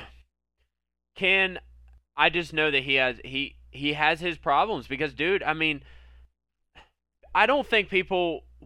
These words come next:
want to realize. I don't, I, I think they know, but I don't think they want to realize and try to put themselves in Ken's shoes for the amount of surgeries, needles, I mean,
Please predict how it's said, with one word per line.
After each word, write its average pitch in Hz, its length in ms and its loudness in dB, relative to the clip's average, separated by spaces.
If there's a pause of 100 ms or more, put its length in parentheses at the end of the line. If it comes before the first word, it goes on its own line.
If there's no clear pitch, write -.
(140)
want 190 360 2
to 185 120 -4
realize. 113 760 -4 (100)
I 131 100 0
don't, 185 240 -2
I, 143 160 -6
I 165 120 2
think 220 240 0
they 240 180 4
know, 180 640 4 (260)
but 151 100 2
I 160 100 8
don't 220 200 2
think 220 180 -2
they 196 160 2
want 147 520 -4
to 185 160 -6
realize 190 480 2
and 135 140 -6
try 156 220 -2
to 156 80 -4
put 180 320 -6
themselves 131 640 -2
in 135 260 -4
Ken's 156 320 -2
shoes 156 540 -2 (340)
for 175 160 0
the 156 140 2
amount 131 520 2
of 190 80 -4
surgeries, 170 800 -2 (220)
needles, 175 800 0 (580)
I 156 80 2
mean, 156 380 2